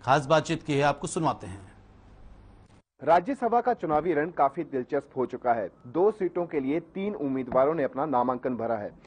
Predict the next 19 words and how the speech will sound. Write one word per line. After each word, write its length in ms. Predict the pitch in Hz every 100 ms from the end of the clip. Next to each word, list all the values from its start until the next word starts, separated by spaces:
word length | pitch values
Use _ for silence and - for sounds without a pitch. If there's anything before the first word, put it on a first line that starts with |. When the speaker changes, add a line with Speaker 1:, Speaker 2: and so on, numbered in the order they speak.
| - -
Speaker 2:
इसी 180 | 151 220
पर 120 | 185
बातचीत 380 | 147 139 180 151
करने 220 | 151 139
के 80 | 135
लिए 160 | 139 147
हमारे 320 | 127 135 170
साथ 200 | 185 -
इस 100 | 139
समय 160 | 139 131
मौजूद 400 | 120 113 139 131
हैं 220 | 123 143 - - -
हरियाणा 300 | 143 170 202
विधानसभा 520 | 151 135 143 147 135
के 120 | 135
सचिव 400 | 123 127 - 165 -
एवं 240 | 131 135
रिटर्निंग 380 | 120 131 143 156
ऑफिसर 520 | 120 139 131 127 139